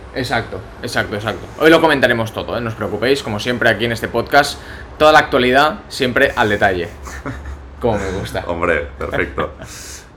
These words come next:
Speaker 2: Y por la parte de Guillem hablaremos sobre las novedades del mundo, del mundo cripto.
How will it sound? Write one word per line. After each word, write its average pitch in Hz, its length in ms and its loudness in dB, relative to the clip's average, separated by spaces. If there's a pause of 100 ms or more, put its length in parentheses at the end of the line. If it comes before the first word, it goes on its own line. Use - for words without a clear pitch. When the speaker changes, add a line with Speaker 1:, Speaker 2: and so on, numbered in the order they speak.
(120)
Speaker 2:
Y 135 260 4
por 120 180 4
la 110 100 6
parte 120 320 6
de 120 380 8
Guillem 123 360 4
hablaremos 104 520 4
sobre 98 200 0
las 92 180 0
novedades 95 420 2
del 107 140 2
mundo, 101 560 6
del 98 100 4
mundo 101 240 0
cripto. 131 680 4